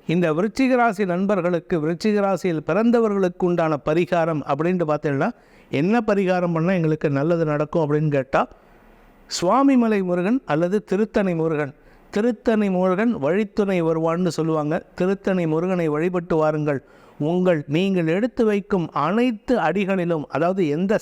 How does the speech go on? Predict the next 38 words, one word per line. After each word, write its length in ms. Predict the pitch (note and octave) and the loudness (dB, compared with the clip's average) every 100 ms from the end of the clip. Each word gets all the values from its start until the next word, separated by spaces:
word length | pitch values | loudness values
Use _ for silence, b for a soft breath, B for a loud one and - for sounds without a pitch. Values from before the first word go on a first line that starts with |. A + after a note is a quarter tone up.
| - | -2
ஸ்டெப் 220 | G3 G3+ | -4 -2
எடுத்து 280 | G3+ F#3 F3+ | -4 0 0
வச்சாலும் 520 | D#3+ - E3 E3 B3 B B B | 0 0 0 0 -2 B B B
அந்த 320 | - D#3 F#3 F#3 | -4 0 2 0
இடத்துல 500 | G3 A#3+ G3+ D#3 E3 | 0 0 2 0 0
ஒரு 220 | F3 G3+ | -2 0
கால் 340 | A3 B3 A#3 | 2 2 0
வச்சீங்கன்னா 380 | G#3 G3+ G3 G#3+ | 0 -2 0 0
கூட 280 | F#3+ G#3+ G3 | 0 2 2
இன்னொரு 300 | F3+ F#3 D#3+ | 2 0 2
கால் 240 | F3 F3+ | 2 4
வரும். 240 | D#3+ D#3 C#3+ | 2 0 -2
அது 200 | C#3+ D3 | 0 0
யாருன்னு 340 | D3+ F3+ F#3+ | 2 0 0
கேட்டா 260 | E3 D3+ F3+ | -2 -2 0
முருகன் 380 | D3+ D#3+ D#3+ D3 | 0 0 -2 -2
தான். 200 | C#3+ - B B - | -4 -8 B B -4
கிருஷ்ணருக்கு 440 | F3+ - A3+ G3 E3 | -2 0 0 0 -2
சொல்லுவாங்க, 600 | D3+ E3 E3 D3+ B2+ D3+ | -2 0 0 0 -2 -4
கிருஷ்ணர் 300 | - F3+ E3 | -2 -2 -2
தான் 260 | D3+ D3 | -2 0
நம்ம 220 | C#3 D3 | 0 0
கூட 320 | D3 E3+ D#3+ D3+ | 0 0 0 0
வருவாருன்னு. 420 | D3+ C#3 C#3 G#3+ B B B | 0 0 0 -2 B B B
நான் 240 | - C#3+ F3 | -2 0 0
உங்களை 360 | D#3 G3 A#3 | 0 2 2
பொறுத்த 300 | G3 G3 F#3 | 2 0 0
வரைக்கும் 380 | F#3+ E3+ E3+ F#3 | 0 0 0 0
விருச்சிக 300 | D3+ D#3 G3 | -2 -2 0
ராசி 260 | F#3+ E3+ E3 | 2 0 0
நண்பர்களுக்கு 640 | D#3+ E3 D#3+ D3 C#3+ - | 0 0 0 -2 -2 0
நீங்க 220 | D#3 D3 C#3+ | 0 2 2
எடுத்து 320 | D3+ F3+ G3+ | 0 0 0
வைக்கக்கூடிய 640 | F3 F3+ E3 D#3+ D3+ C#3+ | 0 -2 -2 0 0 0
ஒவ்வொரு 420 | C3 D3 F#3 G3+ | 0 -2 0 0
அடியிலும் 420 | E3+ E3 D#3+ G#3+ D4+ B B B | 0 0 0 0 -4 B B B
முருகனின் 600 | - D#3+ A#3 A#3+ B3+ G#3+ F3 | -2 0 2 2 2 0 -2
அடியும் 480 | C3+ E3+ G3 B3+ | 0 0 2 0